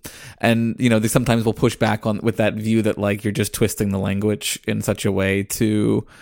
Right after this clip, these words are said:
uh, make your point rather than thinking, "Oh, you, you know, you cited a source that I agree with. Uh, maybe I'll re-, you know, seriously reconsider my,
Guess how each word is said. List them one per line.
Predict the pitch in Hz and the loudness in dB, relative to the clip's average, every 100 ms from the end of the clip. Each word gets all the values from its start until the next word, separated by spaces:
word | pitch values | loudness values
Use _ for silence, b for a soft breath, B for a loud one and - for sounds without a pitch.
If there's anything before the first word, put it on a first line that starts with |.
| B - | B -2
uh, | 104 101 | -2 0
make | 117 113 107 | 4 2 2
your | 113 104 | 0 0
point | - - 117 - - | 0 0 0 0 -6
rather | - 110 104 104 | -2 0 2 0
than | 104 104 101 101 - B B | 2 0 0 -2 -6 B B
thinking, | 120 110 117 | 0 2 4
"Oh, | 139 135 | 6 6
you, | 117 110 - | 4 2 0
you | 117 | 0
know, | 104 | 2
you | 101 101 | 0 -2
cited | - 110 101 | 0 0 2
a | 98 | -2
source | - 107 104 | 0 0 0
that | - | 0
I | 107 | 0
agree | 104 98 104 107 | 0 0 2 4
with. | 107 107 - 120 | 2 0 -4 -2
Uh, | 107 107 113 | 0 0 0
maybe | 107 104 | 0 2
I'll | 101 101 | 2 2
re-, | 92 - | -2 0
you | |
know, | 101 | 0
seriously | 95 - 107 - 151 | 0 2 0 0 -2
reconsider | 202 - 104 - 113 104 | -2 -2 -2 0 0 0
my, | 101 107 | -2 -4